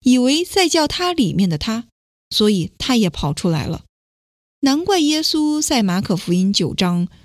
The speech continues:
赶出聋哑的灵时，称之为愚蠢的灵。我祷告时，这两个人同时倒下，站起来时，两个人的耳朵都痊愈了。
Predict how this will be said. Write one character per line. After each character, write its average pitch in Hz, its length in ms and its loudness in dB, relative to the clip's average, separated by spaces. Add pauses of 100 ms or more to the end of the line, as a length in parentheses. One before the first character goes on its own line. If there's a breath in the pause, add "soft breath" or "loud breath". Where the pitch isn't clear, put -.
(140 soft breath)
赶 202 300 2
出 339 180 0
聋 233 320 2
哑 247 160 0
的 185 100 -2
灵 190 260 0
时， 180 340 0 (340 soft breath)
称 277 300 2
之 277 180 -2
为 196 300 2 (240 soft breath)
愚 190 300 2
蠢 165 240 -2
的 123 100 -4
灵。 - 300 -6 (920)
我 320 140 2
祷 226 160 4
告 233 180 2
时， 202 460 2
这 233 160 2
两 185 180 2
个 190 100 2
人 185 180 2
同 214 340 0
时 - 180 0
倒 - 200 -6
下， - 320 -6 (380)
站 359 220 2
起 254 160 2
来 202 160 2
时， 240 340 0 (300 soft breath)
两 240 320 4
个 359 140 2
人 240 160 4
的 247 80 0
耳 190 220 2
朵 202 220 0
都 330 260 0
痊 - 280 -2
愈 175 240 0
了。 - 200 -6